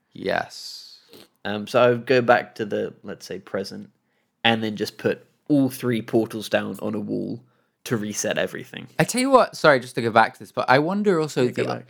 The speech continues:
Speaker 1: the other thing that is confusing about the visual aesthetic of it being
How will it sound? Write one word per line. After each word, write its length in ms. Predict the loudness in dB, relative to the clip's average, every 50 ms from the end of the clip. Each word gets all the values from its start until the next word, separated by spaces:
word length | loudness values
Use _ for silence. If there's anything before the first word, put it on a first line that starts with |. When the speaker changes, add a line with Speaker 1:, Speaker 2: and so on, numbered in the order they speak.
| _ -4
Speaker 1:
the 160 | -2 2 4
other 200 | 4 4 4 2
thing 500 | 0 2 2 2 2 0 -4 -8 -10 -14 _ -6
that 360 | 0 2 4 4 4 2 -4 _ _ _ _ _
is 140 | -14 -14 -12
confusing 580 | -10 -8 -10 -10 -8 -6 -6 -6 -6 -8 -8 -6
about 420 | -2 0 2 2 2 0 -2 -6 _ _ -16
the 200 | -10 -8 -8 -8
visual 520 | -8 -8 -4 -2 0 0 0 -2 -4 -4 -4
aesthetic 380 | -4 -2 0 0 0 0 -2 -4
of 100 | -6 -10
it 120 | -8 -6
being 400 | -6 -6 -6 -6 -6 -8 -10 -12